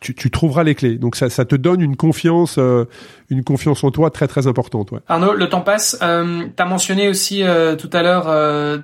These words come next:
Speaker 2: tes autres activités. Donc, euh, il y avait l'ultra,
Speaker 1: Le
Speaker 2: il y a tes, il y a
Speaker 1: podcasting.
Speaker 2: tes aventures à toi, euh, <laughs> il y a, il y a
Speaker 1: Ouais.
Speaker 2: le podcast aussi.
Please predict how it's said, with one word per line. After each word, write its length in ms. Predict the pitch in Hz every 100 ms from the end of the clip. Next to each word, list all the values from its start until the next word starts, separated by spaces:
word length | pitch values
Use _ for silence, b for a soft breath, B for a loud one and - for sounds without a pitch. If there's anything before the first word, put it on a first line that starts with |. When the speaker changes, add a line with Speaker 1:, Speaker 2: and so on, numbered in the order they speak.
| -
Speaker 2:
tes 260 | 160 147 151
autres 240 | 180 160
activités. 560 | 170 170 165 156 185 220
Donc, 220 | 165 139
euh, 800 | 151 143 139 139 143 156 156 156
il 60 | 156
y 80 | 151
avait 160 | 143
l'ultra, 320 | 147 151 - 196
Speaker 1:
Le 60 |
Speaker 2:
il 60 | 202
y 40 |
a 20 | 147
tes, 220 | 135 147
il 80 | 139
y 40 |
a 20 |
Speaker 1:
podcasting. 60 | 156
Speaker 2:
tes 180 | 170 165
aventures 500 | 165 170 170 190 170
à 100 | 160
toi, 340 | 175 214 247 -
euh, 220 | 160 156
<laughs> 40 |
il 60 | 160
y 40 |
a, 360 | - 214 196 226
il 80 | 214
y 80 | 180
a 40 |
Speaker 1:
Ouais. 40 | 175
Speaker 2:
le 120 | -
podcast 560 | 202 196 202 220 226 180
aussi. 320 | - 262